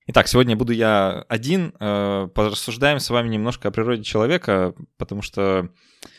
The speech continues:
э, настало время. Есть, э, такое старое китайское проклятие, его приписывают Конфуцию, ну, звучит примерно так. "Чтоб ты жил в эпоху перемен". Что ж, похоже, вот пришла пора признать, что мы с вами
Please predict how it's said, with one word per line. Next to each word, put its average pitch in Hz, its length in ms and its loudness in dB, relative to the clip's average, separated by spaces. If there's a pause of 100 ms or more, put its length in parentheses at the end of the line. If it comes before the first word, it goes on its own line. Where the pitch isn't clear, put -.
(280)
э, 92 140 -4
настало 120 400 6
время. 107 420 2 (300)
Есть, - 420 -2
э, 101 240 2
такое 101 760 2
старое 107 320 2
китайское - 380 -4
проклятие, 98 640 0
его 90 380 -4 (140)
приписывают 92 640 -6
Конфуцию, 98 600 -4
ну, 95 260 -8
звучит 98 280 -12
примерно 95 340 -2
так. - 220 -4 (340)
"Чтоб - 260 -2
ты 107 100 0
жил 107 360 -2
в 170 140 -8
эпоху 104 320 0
перемен". 95 500 -2 (1000)
Что - 220 0
ж, - 60 -10
похоже, 117 300 2
вот - 280 -6
пришла 110 340 2
пора 104 220 4
признать, 127 320 2
что 110 240 0
мы 107 200 -2
с - 100 -4
вами 98 480 2